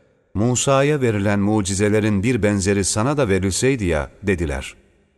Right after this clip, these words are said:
Oysa bunlar daha önce Musa'ya verileni inkar etmediler mi? Ve onlar için, "Bunlar birbirine destek veren iki sihirbaz ve biz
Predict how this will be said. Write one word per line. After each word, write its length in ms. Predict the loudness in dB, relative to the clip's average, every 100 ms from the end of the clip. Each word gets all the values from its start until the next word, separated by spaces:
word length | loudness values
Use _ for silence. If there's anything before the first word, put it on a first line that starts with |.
| _ _ _
Oysa 360 | 0 2 0 0
bunlar 400 | 0 0 0 -6 -20 -20 _
daha 280 | -2 0 0
önce 240 | 0 0 0
Musa'ya 720 | 0 0 0 2 2 2 2
verileni 440 | 0 2 0 2
inkar 420 | 0 0 0 2
etmediler 560 | 0 0 -2 0 -2 -4
mi? 180 | -8 -12 _ _ _ _ _ -2
Ve 140 | 2
onlar 300 | 2 2 0
için, 360 | 0 -2 -2 -4 -12 -20 _ _ _ _ _
"Bunlar 540 | -2 0 2 2 0 0
birbirine 480 | 0 2 0 2
destek 400 | 0 0 -2 0
veren 340 | 0 2 0 -2
iki 220 | -4 -2
sihirbaz 680 | -2 0 0 0 0 -2 -6 -12 -20 _ -2
ve 160 | 0
biz 320 | 2 0 -2